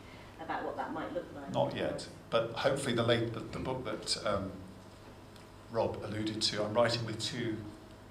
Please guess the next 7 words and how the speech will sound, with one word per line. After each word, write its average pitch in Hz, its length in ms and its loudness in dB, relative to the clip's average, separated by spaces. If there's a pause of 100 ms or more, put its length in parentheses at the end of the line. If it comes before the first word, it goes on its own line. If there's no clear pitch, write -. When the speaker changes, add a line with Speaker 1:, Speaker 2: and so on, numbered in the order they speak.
(220)
Speaker 2:
um, 101 300 8
<coughs> - 1200 8
very 127 180 6
creative, 113 680 0 (120)
uh, 95 260 4 (220)
human 117 260 -2
geographers 98 680 -2